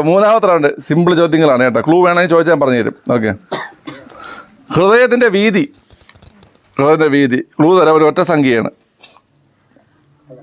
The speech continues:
ഒറ്റ സംഖ്യയാണ്, പത്തിന് താഴോട്ടുള്ള സംഖ്യയാണ്. ഓക്കെ, ഹൃദയത്തിൻ്റെ വീതിയാണ് ചോദ്യം. അത് ഹൃദയത്തിൻ്റെ ഭാരം, ഒരു റേഞ്ച് ഉണ്ട്, കൃത്യമായി എഴുതിയാലേ മാർക്ക് കിട്ടത്തുള്ളൂ. With unit. ഒരു റേഞ്ച് ഉണ്ട്, റേഞ്ച്. അതായത് ഇന്നതിൽ, ഇന്നത് മുതൽ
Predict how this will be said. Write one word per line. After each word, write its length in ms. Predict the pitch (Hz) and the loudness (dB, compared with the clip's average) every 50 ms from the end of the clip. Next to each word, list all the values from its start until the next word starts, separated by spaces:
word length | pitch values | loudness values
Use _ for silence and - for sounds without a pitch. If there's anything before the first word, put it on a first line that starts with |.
| - 123 | -6 -2
ഒറ്റ 100 | 117 147 151 156 | 0 0 0 0
സംഖ്യയാണ്, 380 | 156 160 160 170 165 147 160 202 214 - | 0 0 0 0 0 0 0 -2 -2 -2
പത്തിന് 260 | 156 151 151 175 170 160 | -4 -4 -2 -2 0 0
താഴോട്ടുള്ള 320 | 151 151 151 147 147 147 131 139 | 2 0 0 0 -2 -4 -4 -4
സംഖ്യയാണ്. 380 | 120 113 113 107 101 - - - _ _ _ _ _ _ _ _ _ - 123 | -4 -2 -2 -2 -2 -4 -6 -10 _ _ _ _ _ _ _ _ _ -4 -2
ഓക്കെ, 140 | 117 107 110 104 | -2 -2 -2 0
ഹൃദയത്തിൻ്റെ 340 | 117 131 127 127 139 131 127 | 0 0 2 2 0 0 2
വീതിയാണ് 300 | 139 143 143 131 131 131 113 117 | 2 2 2 2 0 0 0 -2
ചോദ്യം. 260 | 110 101 113 113 - _ _ _ _ _ _ - _ _ _ _ _ _ _ _ _ - - - - _ - - - - _ _ _ - - - _ _ - - | -2 -2 -2 -4 -6 _ _ _ _ _ _ -20 _ _ _ _ _ _ _ _ _ -20 -20 -20 -20 _ -20 -20 -20 -20 _ _ _ -20 -20 -20 _ _ -6 -2
അത് 100 | 147 156 156 139 | -2 0 0 0
ഹൃദയത്തിൻ്റെ 360 | 170 180 202 208 208 214 175 151 160 | 0 2 2 2 0 0 0 0 0
ഭാരം, 360 | 170 175 180 180 165 135 - - _ _ _ _ _ _ _ _ - 139 | 0 0 0 0 0 -2 -4 -6 _ _ _ _ _ _ _ _ -2 0
ഒരു 80 | 147 156 147 | 0 2 2
റേഞ്ച് 300 | 151 156 185 214 220 202 196 147 | 2 2 2 2 2 2 2 2
ഉണ്ട്, 120 | 139 151 135 147 | 0 0 -2 -2
കൃത്യമായി 320 | 139 131 180 180 175 156 | -2 -2 0 0 2 2
എഴുതിയാലേ 180 | 156 160 156 143 | 2 2 2 2
മാർക്ക് 180 | 135 127 120 127 | 0 0 0 -2
കിട്ടത്തുള്ളൂ. 360 | 110 110 95 98 98 95 - - _ _ - 131 | -4 -4 -4 -4 -4 -6 -6 -8 _ _ -6 -6
With 140 | 131 131 151 139 135 139 | -2 0 0 2 2 2
unit. 260 | 139 135 120 - - - - _ _ _ _ _ _ _ _ - _ _ _ _ _ _ _ - - _ _ - | 2 0 0 -2 -6 -10 -10 _ _ _ _ _ _ _ _ -20 _ _ _ _ _ _ _ -20 -20 _ _ -4
ഒരു 100 | 151 135 131 131 | -2 0 0 0
റേഞ്ച് 260 | 139 156 170 165 147 123 | 0 0 0 0 -2 -2
ഉണ്ട്, 100 | 113 110 110 117 | -2 -2 -2 -2
റേഞ്ച്. 300 | 117 117 113 95 113 - - _ _ - | 0 0 -2 -2 -4 -6 -10 _ _ -6
അതായത് 280 | - 156 170 95 - 226 311 349 202 170 | -4 -2 -2 0 0 0 -2 0 0 0
ഇന്നതിൽ, 300 | 180 185 190 180 175 196 202 202 202 175 | 2 2 2 0 0 0 -2 -2 -2 -2
ഇന്നത് 200 | 175 190 196 185 170 | 0 0 0 0 0
മുതൽ 140 | 165 208 | 0 0